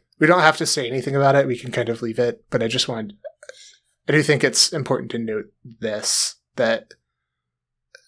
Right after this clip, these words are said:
uh, Takumi is unperturbed <laughs> about, about being overtaken by Blast,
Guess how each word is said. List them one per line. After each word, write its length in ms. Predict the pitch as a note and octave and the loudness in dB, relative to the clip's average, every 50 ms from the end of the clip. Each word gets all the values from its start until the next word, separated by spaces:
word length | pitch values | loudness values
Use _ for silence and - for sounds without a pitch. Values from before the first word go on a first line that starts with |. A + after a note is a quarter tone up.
| _ _ _ _ _ _ _ _ _ _ | _ _ _ _ _ _ _ _ _ _
uh, 460 | - C#3 B2 A2+ G#2+ - - - - - - _ _ _ _ _ _ _ _ _ _ _ _ _ | 0 0 2 0 -2 -4 -6 -8 -10 -12 -14 _ _ _ _ _ _ _ _ _ _ _ _ _
Takumi 320 | - - E3 D3+ - D#3 D3+ | 2 2 2 2 2 0 0
is 120 | C#3 B2 | 0 0
unperturbed 800 | B2+ C#3+ D3+ C#3+ - C#3+ - - - C3 B2 A2+ A2 - - - _ | 0 -2 -2 0 0 0 0 0 -2 -4 -4 -6 -8 -12 -20 -18 _
<laughs> 60 | - | -2
about, 400 | - D3 C3 - - - G#3+ G#3 - - - - - - | 0 2 4 4 6 6 4 4 2 -8 -14 -14 -4 2
about 300 | - E3 E3+ D#3+ D3+ D3+ | 2 6 6 6 6 4
being 200 | E3 D#3+ D#3 C3+ | 2 0 2 4
overtaken 480 | C#3+ C3+ B2+ C3+ B2+ - C3 B2 C3+ A#2 | 2 2 2 2 2 0 0 0 0 0
by 120 | A#2+ A#2 | 0 0
Blast, 580 | A2+ A#2+ A#2 A2 G#2+ G#2+ - - - - - | 0 0 -2 -4 -4 -4 0 0 0 0 0